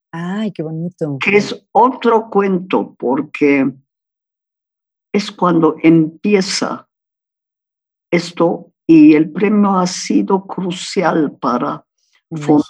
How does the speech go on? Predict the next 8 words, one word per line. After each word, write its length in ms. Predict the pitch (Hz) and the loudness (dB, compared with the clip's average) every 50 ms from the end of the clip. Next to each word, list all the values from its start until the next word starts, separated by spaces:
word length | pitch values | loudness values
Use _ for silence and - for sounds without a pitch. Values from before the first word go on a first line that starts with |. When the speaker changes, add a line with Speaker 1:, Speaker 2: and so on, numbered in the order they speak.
| 151 151 151 | 0 0 0
Speaker 2:
fomentar, 760 | - 165 151 - - 180 - - 151 165 156 151 - - _ _ _ _ _ _ _ _ _ _ _ _ _ _ _ _ _ _ _ _ _ _ _ _ _ _ _ _ _ _ _ | -2 -6 -6 -4 -2 0 0 0 0 -2 -4 -6 -10 -14 _ _ _ _ _ _ _ _ _ _ _ _ _ _ _ _ _ _ _ _ _ _ _ _ _ _ _ _ _ _ _
eh, 480 | - 127 135 139 139 147 139 135 - _ _ _ _ _ _ _ _ | -4 -2 -2 -2 -2 -4 -6 -10 -14 _ _ _ _ _ _ _ _
los 220 | - 139 139 - - | -4 -4 -4 -4 -4
pasos 520 | - - 185 185 - - 190 165 160 - - - | -2 -2 -2 -2 -2 -4 -4 -4 -4 -6 -10 -10
siguientes. 840 | - - - 160 147 160 170 151 139 151 135 - - 131 127 - - _ _ _ _ _ - - - _ - | -10 -6 -4 -2 0 2 2 2 2 2 0 -2 -4 -8 -8 -10 -14 _ _ _ _ _ -20 -20 -20 _ -4
La 140 | 156 156 165 | 0 0 0
satisfacción, 960 | 160 - 196 156 - - - - - 175 156 160 160 - - - 196 233 226 - | 0 0 -2 -2 -2 -4 -10 -10 -6 -4 -4 -4 -4 -4 -2 -2 0 0 0 0
por 160 | - 160 151 | 0 0 0